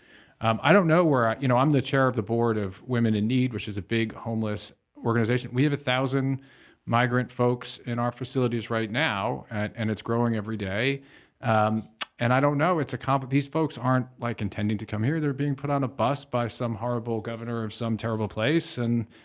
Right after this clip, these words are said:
they show up with no clothes and no money and no nothing, and, like, what do you do with them? So I think we could have done a better job of, of populating them in other places. Like, the, Buffalo has eight thousand folks. We have a hundred and fifty thousand. There's no other cities that have five thousand. So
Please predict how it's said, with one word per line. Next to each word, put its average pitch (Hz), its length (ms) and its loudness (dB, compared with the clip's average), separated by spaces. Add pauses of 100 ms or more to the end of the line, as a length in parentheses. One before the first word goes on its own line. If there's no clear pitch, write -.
they 110 100 -4
show 131 180 0
up 131 160 2
with 113 140 -6
no 123 160 0
clothes 127 400 -2
and 110 100 -6
no 120 140 -4
money 127 380 -4
and 110 120 -2
no 117 140 -6
nothing, 123 440 -4
and, 117 120 -4
like, 107 180 -8
what 107 100 -8
do 139 60 0
you 135 80 0
do 139 160 -6
with 190 160 -6
them? - 140 -20 (760)
So 131 200 2
I 156 80 4
think 185 140 6
we 151 100 8
could 180 220 6
have 160 80 4
done 143 180 4
a 120 40 4
better 120 260 2
job 117 400 0
of, 90 220 -8
of 104 260 -2
populating 107 600 0
them 104 160 -2
in 95 120 -6
other 98 260 -4
places. 147 640 -2
Like, 92 280 -4
the, 107 180 -8
Buffalo 120 420 0
has 98 180 -2
eight 101 160 -4
thousand 98 440 -6
folks. 120 320 0
We 110 100 -4
have 107 100 -4
a 98 60 -4
hundred 104 240 -6
and 92 100 -12
fifty 120 300 -4
thousand. 104 380 -4
There's 95 140 -8
no 104 200 -4
other 95 140 -8
cities 101 340 -8
that 87 140 -12
have 95 180 -8
five 95 240 -6
thousand. 95 540 -8
So 104 300 -4